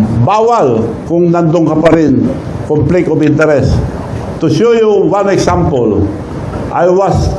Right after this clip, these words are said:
when I was young, I was the biggest trader of tobacco in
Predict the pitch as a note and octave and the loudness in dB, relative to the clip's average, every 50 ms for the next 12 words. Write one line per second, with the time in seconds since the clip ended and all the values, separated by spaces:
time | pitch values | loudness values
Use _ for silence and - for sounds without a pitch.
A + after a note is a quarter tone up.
0 | - - D#3 F3 F3 F3 F3+ G3 G#3 G3 F#3+ F3+ D3 C#3+ E3+ F#3+ G#3 G3+ F3+ D#3+ | 0 0 2 2 2 2 2 2 2 2 2 2 0 2 2 2 2 2 0 0
1 | D3+ D3 C#3+ - D3 - - - - - - - - - - - - C3 D3 D3+ | 2 2 2 0 0 -2 -4 -8 -10 -10 -10 -10 -12 -12 -12 -8 -4 -2 0 2
2 | D#3 E3 D#3 - - - D3+ C#3 B2 B2 D3 F3+ G#3 G3 F3 F#3+ F#3 D#3+ - - | 2 2 2 0 0 0 0 0 0 2 2 2 2 2 2 2 2 0 0 -2
3 | - - C#3 C#3 E3 F3+ F3+ D#3 D#3 D#3 C3 A#2+ A#2 A2 A#2+ A2+ G#2+ - A#2+ A#2+ | -2 -2 -2 0 2 2 2 2 2 0 0 0 0 -2 -2 -2 -2 -2 -2 -2
4 | B2+ B2+ B2 A#2 A#2+ A2+ G2 F#2 F#2+ - - - - D3 D3+ D3+ C#3 C#3+ C3 - | 0 -2 -2 -2 -2 -2 0 -2 -2 -4 -6 -6 -4 0 0 2 2 2 2 2